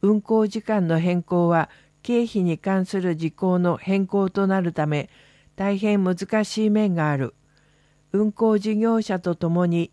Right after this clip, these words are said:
利便性の向上に努めていきたい。意見。実験運行五年後もデマンド型交通継続を求め、地域公共交通会議の実りある議論を期待する。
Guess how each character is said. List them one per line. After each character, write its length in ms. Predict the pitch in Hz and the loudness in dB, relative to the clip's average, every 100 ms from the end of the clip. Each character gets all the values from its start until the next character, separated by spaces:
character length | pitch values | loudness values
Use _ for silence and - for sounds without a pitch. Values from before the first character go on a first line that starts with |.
| - | -4
利 140 | 165 | -2
便 260 | 175 214 214 | 2 2 2
性 240 | 214 214 | 2 0
の 160 | 208 202 | 2 0
向 280 | - 202 196 | 0 0 2
上 220 | 202 196 | 2 2
に 260 | 190 190 - - | 2 0 -2 -6
努 100 | 214 | 0
め 160 | 202 180 | 2 2
て 160 | 170 151 | 2 0
い 80 | |
き 140 | 143 - | -2 -4
た 160 | 139 | -4
い。 140 | 131 - _ _ _ _ _ _ _ _ _ _ _ _ _ - | -2 -6 _ _ _ _ _ _ _ _ _ _ _ _ _ -6
意 100 | 202 | -4
見。 360 | - 170 127 - _ _ _ _ _ | 0 0 0 -6 _ _ _ _ _
実 160 | 185 185 | -4 -4
験 280 | - 226 226 | 0 2 4
運 220 | 233 233 | 2 0
行 300 | - 185 170 | 0 2 2
五 180 | 156 170 | 2 2
年 260 | 190 208 202 | 2 2 2
後 140 | 202 | 2
も 280 | 196 196 - _ _ - | 2 0 -2 _ _ -6
デ 100 | 185 | 0
マ 200 | 208 220 | 2 2
ン 100 | 214 | 0
ド 120 | 226 | 0
型 340 | 220 214 220 - | 0 -2 -4 -2
交 240 | 226 214 | -2 -2
通 280 | - 170 156 | -2 -2 -2
継 240 | - 208 | 0 2
続 340 | 190 208 190 208 | 4 2 2 4
を 140 | 196 | 4
求 300 | 185 190 196 | 2 0 2
め、 220 | 175 139 - _ _ _ | 2 0 -6 _ _ _
地 160 | - 233 | -4 -2
域 280 | 208 180 165 | 0 -2 0
公 280 | 208 208 196 | 2 0 2
共 260 | 220 214 - | 2 2 2
交 220 | 208 208 | 2 2
通 260 | - 214 208 | 2 0 2
会 320 | - 214 202 | 2 2 2
議 120 | 175 | 2
の 220 | 160 151 - | 2 0 0
実 300 | 175 202 214 | 2 4 2
り 160 | 214 | 2
あ 100 | 226 | 0
る 140 | 190 170 | 0 0
議 180 | 180 190 | 0 2
論 240 | 185 156 | 2 2
を 160 | 143 - | 0 -4
期 120 | - | -6
待 220 | 175 160 156 | -2 0 0
す 160 | 156 | -2
る。 220 | 143 139 | -2 -4